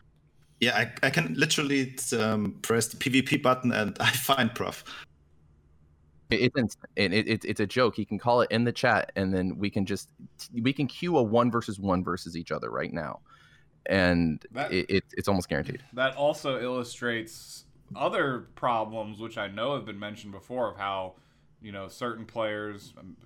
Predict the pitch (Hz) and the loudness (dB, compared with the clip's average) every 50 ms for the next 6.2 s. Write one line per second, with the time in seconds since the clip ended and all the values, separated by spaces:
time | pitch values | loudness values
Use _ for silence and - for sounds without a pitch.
0 | - - - - - 98 95 - - 107 82 - 110 110 117 110 107 110 110 110 | -20 -20 -20 -18 -16 -16 -16 -14 -14 -14 -10 -8 -6 -6 -6 -6 -6 -8 -8 -6
1 | 110 113 113 107 107 110 107 110 110 110 104 92 107 113 113 113 - 107 98 101 | -4 -4 -4 -4 -6 -10 -8 -6 -6 -6 -4 -4 -4 -4 -6 -6 -12 -10 -8 -6
2 | 123 135 120 101 85 90 - 95 92 92 92 92 87 - 101 98 92 95 101 101 | -6 -6 -6 -8 -10 -10 -10 -10 -10 -10 -10 -12 -14 -14 -16 -14 -14 -12 -12 -12
3 | 95 98 92 90 90 87 110 117 120 110 95 - - - - - - _ _ _ | -12 -12 -14 -14 -14 -8 -6 -6 -6 -6 -8 -12 -16 -20 -20 -20 -20 _ _ _
4 | - - 90 87 85 80 80 - 92 87 82 87 98 98 92 - - 101 101 - | -18 -12 -10 -10 -10 -10 -12 -12 -10 -10 -8 -8 -8 -8 -8 -8 -8 -10 -10 -10
5 | _ - 90 90 87 98 117 110 90 73 - 80 78 80 - - _ - 82 85 | _ -18 -16 -14 -10 -10 -8 -8 -10 -14 -14 -18 -20 -20 -20 -20 _ -12 -10 -10
6 | 87 95 - | -10 -10 -12